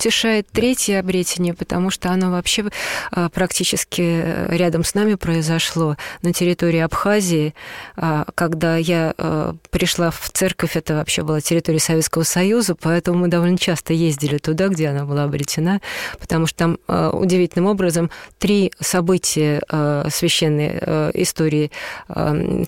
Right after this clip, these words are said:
Speaker 1: церковной сошлось. Там, э, был замучен, э,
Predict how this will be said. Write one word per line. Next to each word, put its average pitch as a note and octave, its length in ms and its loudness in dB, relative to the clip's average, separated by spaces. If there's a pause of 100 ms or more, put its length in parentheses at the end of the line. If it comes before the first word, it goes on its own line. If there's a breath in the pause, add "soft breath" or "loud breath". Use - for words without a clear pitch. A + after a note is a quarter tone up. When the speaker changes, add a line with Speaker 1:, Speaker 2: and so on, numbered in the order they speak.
Speaker 1:
церковной D#3 720 0
сошлось. G#3+ 580 0
Там, D#3+ 280 0 (360 loud breath)
э, D#3+ 160 2
был E3 220 2
замучен, E3 640 2
э, D#3 460 0